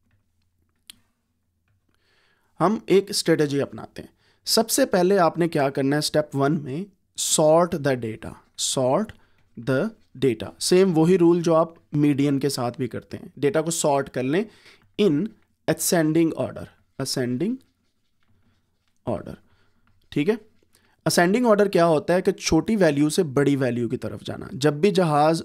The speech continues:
ऊपर की तरफ जा रहा होता है उसको बोलते हैं असेंड कर रहा है, जब ऊपर से नीचे आए इसको बोलते हैं डिसेंड कर रहा है, डिसेंड।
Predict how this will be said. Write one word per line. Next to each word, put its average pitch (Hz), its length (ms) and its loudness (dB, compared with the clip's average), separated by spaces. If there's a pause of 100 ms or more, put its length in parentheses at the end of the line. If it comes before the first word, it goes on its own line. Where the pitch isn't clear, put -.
ऊपर 151 280 2
की 165 100 2
तरफ 151 220 0
जा 131 220 -2
रहा 147 100 -2
होता 143 160 -2
है - 20 -2
उसको 143 200 -6
बोलते 127 240 -2
हैं - 60 -6
असेंड 135 380 -4
कर 180 180 0
रहा 180 100 0
है, 202 60 -6 (400)
जब 170 200 2
ऊपर 170 360 2
से 220 140 0
नीचे 156 340 2
आए 147 200 2
इसको 151 260 -4
बोलते 131 360 -2
हैं 147 280 -4
डिसेंड 123 460 -2
कर - 200 -10
रहा - 140 -16
है, - 120 -20 (120)
डिसेंड। 127 540 -8